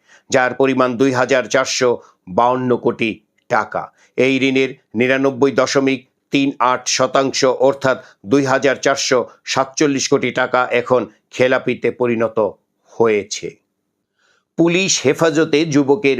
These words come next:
মৃত্যু, পরিবারের দাবি হত্যা। খবরের ভেতরে দেখা যাচ্ছে কুমিল্লার মুরাদনগরে পুলিশ হেফাজতে শেখ জুয়েল নামে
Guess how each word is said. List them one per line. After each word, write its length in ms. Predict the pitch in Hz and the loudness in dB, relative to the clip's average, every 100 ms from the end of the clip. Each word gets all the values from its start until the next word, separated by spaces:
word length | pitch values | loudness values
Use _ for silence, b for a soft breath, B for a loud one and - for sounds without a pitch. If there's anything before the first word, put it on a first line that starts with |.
| 110 | -2
মৃত্যু, 500 | 113 131 127 - 90 - _ _ 131 | 0 -2 -4 -10 -10 -12 _ _ 0
পরিবারের 460 | 127 127 123 123 110 | 0 2 0 0 0
দাবি 300 | 123 127 151 - _ - | -2 -2 -6 -10 _ -2
হত্যা। 500 | 123 - _ - - _ _ _ _ _ _ _ _ _ - | 0 0 _ -10 -10 _ _ _ _ _ _ _ _ _ -6
খবরের 420 | 135 131 139 147 135 | -2 2 2 0 -2
ভেতরে 380 | 117 135 147 135 | 0 2 2 2
দেখা 240 | 123 127 | 0 0
যাচ্ছে 300 | 123 123 - 165 | 0 0 0 -2
কুমিল্লার 480 | 143 139 139 139 135 | 0 0 2 2 2
মুরাদনগরে 680 | 131 131 131 123 131 131 135 | 2 2 2 0 0 2 0
পুলিশ 340 | - 143 143 131 | -2 -2 0 0
হেফাজতে 520 | 131 131 135 135 135 139 - B | -2 0 0 0 0 -2 -4 B
শেখ 260 | - 143 123 98 | 0 0 0 -2
জুয়েল 280 | 120 135 139 | 0 2 2
নামে 240 | 131 131 | 0 0